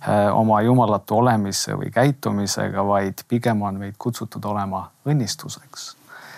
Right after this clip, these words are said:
Ja tänases saates siis, eh, vaatame täpsemalt Jumalast antud kingitust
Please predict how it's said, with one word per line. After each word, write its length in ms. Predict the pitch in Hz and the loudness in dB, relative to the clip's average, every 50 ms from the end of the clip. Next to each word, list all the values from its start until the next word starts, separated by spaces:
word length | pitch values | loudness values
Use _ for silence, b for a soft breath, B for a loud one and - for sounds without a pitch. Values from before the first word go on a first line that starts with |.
| B B B B - | B B B B -4
Ja 200 | 107 101 98 98 | -2 0 0 0
tänases 460 | - 113 117 120 113 104 107 104 - | 0 2 2 2 2 0 -2 -4 -2
saates 560 | - 139 143 131 135 - 107 101 - - - | 0 0 0 0 -2 -4 -6 -6 -6 -6 -6
siis, 320 | - 104 101 98 - - 107 | -6 -6 -6 -6 -6 -6 -6
eh, 120 | 104 101 98 | -6 -2 0
vaatame 640 | 107 113 120 117 - - 104 101 101 101 92 92 - - | 2 2 2 2 -2 -4 -4 -2 -2 -4 -4 -6 -8 -6
täpsemalt 840 | - 117 117 - - 113 104 101 98 98 92 - - - - - - _ _ - | -6 -4 -4 -4 -4 -4 -4 -2 -4 -4 -6 -8 -14 -16 -18 -18 -18 _ _ -6
Jumalast 520 | 107 113 123 131 113 101 98 95 - - 104 | -2 0 2 2 2 0 -2 -4 -6 -4 -4
antud 480 | 107 104 104 - - - - - - - | -4 -4 -6 -8 -10 -12 -12 -12 -14 -10
kingitust 760 | - - 120 131 143 151 147 - - 143 135 - - - - | -4 0 0 2 2 0 -2 -2 -4 -6 -6 -6 -10 -14 -18